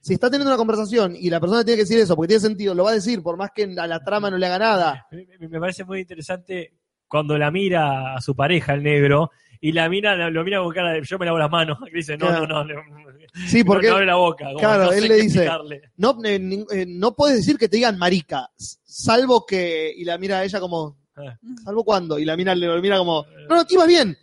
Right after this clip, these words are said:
Speaker 2: Ah, claro.
Speaker 1: <laughs> Cort-, cortá ahí. <laughs> Dej-, déjalo ahí que ibas bien, flaco". <laughs> Pero me pasó eso con la actuación del tipo. Me parece que está bien,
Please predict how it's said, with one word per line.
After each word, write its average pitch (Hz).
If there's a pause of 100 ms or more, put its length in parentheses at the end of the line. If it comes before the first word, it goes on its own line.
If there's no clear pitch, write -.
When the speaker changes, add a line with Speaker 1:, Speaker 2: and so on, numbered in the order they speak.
(160)
Speaker 2:
Ah, 339 (160)
claro. 349
Speaker 1:
<laughs> 302
Cort-, 302
cortá 277
ahí. 330 (300)
<laughs> -
Dej-, 370
déjalo 349
ahí 349
que 311
ibas 285
bien, 294
flaco". 226 (240)
<laughs> - (1500)
Pero 202
me 220
pasó 302
eso 196
con 180
la 180
actuación 185
del 185
tipo. 185
Me 180
parece 240
que 277
está -
bien, 381